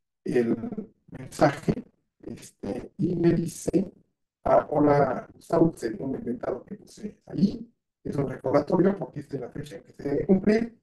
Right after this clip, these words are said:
Este se supone que es un enlace al proyecto de capacitación y me dice, 'Reporta cuando ya está hecho.'" Supongamos que ya lo reportó, supongamos que ya lo hizo.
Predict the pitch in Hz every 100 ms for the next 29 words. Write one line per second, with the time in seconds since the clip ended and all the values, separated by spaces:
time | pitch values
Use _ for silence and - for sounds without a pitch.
0 | _ - - 160 - - - 180 180 160
1 | 170 156 139 151 151 - - _ 113 113
2 | - - _ _ 131 127 - - - 175
3 | - 202 226 240 - _ _ _ 190 208
4 | 156 156 165 - - _ - 151 - 156
5 | 165 151 127 131 127 - 107 - - -
6 | 185 202 190 - - 151 - - - -
7 | - 349 - _ _ - 143 143 143 127
8 | 196 -